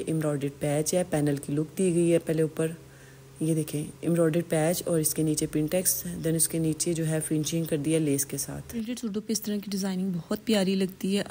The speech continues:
ये देखें, ये इसका ट्राउज़र है, सेम ही ट्राउज़र है। जो भी आर्टिकल आपके साथ शेयर कर रही हूँ उनके ट्राउज़र सेम ही है। ये देखें जी, ये हैंड पेंट आर्टिकल है,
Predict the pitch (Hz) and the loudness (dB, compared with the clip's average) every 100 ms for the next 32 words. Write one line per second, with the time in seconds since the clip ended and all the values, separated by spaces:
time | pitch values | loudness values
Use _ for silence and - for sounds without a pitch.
0 | - 170 170 160 - 233 - - - - | -2 0 2 0 -2 -4 -4 -14 -20 -20
1 | - - 185 180 185 180 156 147 151 147 | -12 0 2 4 2 2 0 0 0 -2
2 | 160 - - 208 214 220 214 196 170 185 | -4 -2 2 4 6 6 4 2 2 2
3 | 190 180 220 180 170 170 175 - - 180 | 2 2 2 0 0 -2 -2 -2 -2 -2
4 | - 175 - 175 170 170 175 170 156 151 | 0 0 0 0 0 0 0 0 -2 0
5 | 170 - 165 156 175 202 214 214 - - | 0 2 2 2 4 2 2 -2 -10 -20
6 | - - - - - - - - - 170 | -20 -20 -20 -20 -20 -20 -20 -20 -6 0
7 | 165 160 156 - 151 147 151 156 - - | 2 2 -2 -2 -2 0 0 -2 -4 -8
8 | - 165 165 170 180 165 170 156 156 156 | -6 2 4 4 4 4 4 4 2 2
9 | 156 151 143 143 143 147 147 151 | 2 2 -2 -4 -4 -2 -2 -4